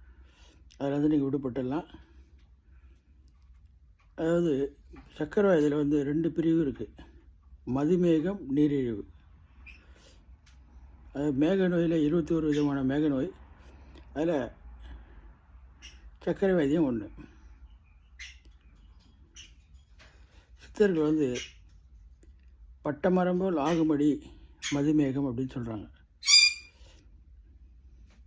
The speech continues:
ஒரு மரம் பார்த்தீங்கன்னா, பச்சின்னு பசுமையா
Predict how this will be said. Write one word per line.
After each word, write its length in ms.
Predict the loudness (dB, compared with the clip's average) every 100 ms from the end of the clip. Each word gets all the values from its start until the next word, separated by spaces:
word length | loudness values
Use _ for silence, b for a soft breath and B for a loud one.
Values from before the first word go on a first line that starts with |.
| -20 _ -20 -12 2 4 4 0 -12 -20 _ -20 -20 -20 -20 _ -20 -20 -20 -20 -10
ஒரு 220 | -2 0
மரம் 320 | 2 4 4 2
பார்த்தீங்கன்னா, 420 | 0 0 0 0
பச்சின்னு 360 | -2 -4 -2 0
பசுமையா 760 | 0 2 2 4 2 0 -4